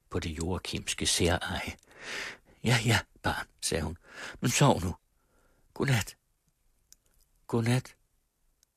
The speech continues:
Fru Etvøs lå og stirrede ud i mørket. Nu skulle de ikke løbe i komiteer eller med lister mere. Nu skulle det være forbi. Men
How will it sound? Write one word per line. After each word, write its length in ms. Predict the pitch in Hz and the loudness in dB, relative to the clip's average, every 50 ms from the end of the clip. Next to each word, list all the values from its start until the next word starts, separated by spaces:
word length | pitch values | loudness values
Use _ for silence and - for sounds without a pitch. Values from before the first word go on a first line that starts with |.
| _ _ _ _ _ _ _ _ _ _ _ _ _ _ _ _ - - _ _ _ _ _ _ _ - _ _ | _ _ _ _ _ _ _ _ _ _ _ _ _ _ _ _ -20 -20 _ _ _ _ _ _ _ -20 _ _
Fru 200 | - - 139 139 | 4 6 8 8
Etvøs 500 | 139 147 147 - 143 143 131 120 - - | 8 8 4 2 2 2 2 2 2 4
lå 220 | 123 127 127 110 | 4 4 4 4
og 80 | 110 104 | 2 0
stirrede 540 | - - - 113 113 113 120 123 120 113 98 | -2 -2 -2 0 2 4 4 4 2 0 0
ud 100 | 104 101 | -2 -2
i 80 | 107 | -2
mørket. 400 | 104 104 98 92 87 - - 95 - - _ _ _ _ _ - _ _ _ _ _ _ _ _ _ _ _ _ _ _ _ _ | -2 -2 -2 -4 -6 -8 -12 -16 -18 -20 _ _ _ _ _ -20 _ _ _ _ _ _ _ _ _ _ _ _ _ _ _ _
Nu 220 | 139 147 180 175 - - | 4 4 4 4 2 -2
skulle 300 | - - - - 139 139 | -8 -10 -6 -6 -6 -4
de 100 | - 120 | -2 0
ikke 200 | 98 117 113 120 | 0 0 0 0
løbe 280 | 104 107 107 104 104 113 | 0 0 0 2 0 0
i 40 | 107 | -2
komiteer 760 | - - 113 107 110 107 - - - 120 - 104 98 - - _ _ - | 0 0 2 2 2 2 2 2 2 0 0 -2 -6 -8 -12 _ _ -4
eller 260 | 82 113 104 104 101 | -2 0 2 2 2
med 120 | 101 101 | 0 0
lister 360 | 87 90 95 - - - 113 | 0 0 0 0 -2 -2 -2
mere. 240 | 92 92 95 - - - - - - - - - - - - - - - - _ _ - | -2 -2 -2 -4 -6 -8 -12 -16 -16 -16 -16 -16 -16 -18 -18 -20 -20 -20 -20 _ _ 4
Nu 160 | 135 165 170 - - | 6 6 6 4 0
skulle 240 | - - - 110 104 | -6 -6 -6 -4 0
det 180 | - 117 117 | 2 2 2
være 160 | 127 120 104 | 2 2 0
forbi. 440 | - - - - - - - - - _ _ _ _ _ _ _ _ _ _ _ _ _ _ _ _ _ _ _ _ _ _ _ _ _ _ _ _ - | 0 -4 -6 -8 -10 -12 -12 -16 -18 _ _ _ _ _ _ _ _ _ _ _ _ _ _ _ _ _ _ _ _ _ _ _ _ _ _ _ _ -6
Men 360 | 95 98 98 98 101 95 | -2 -2 -2 -2 -4 -6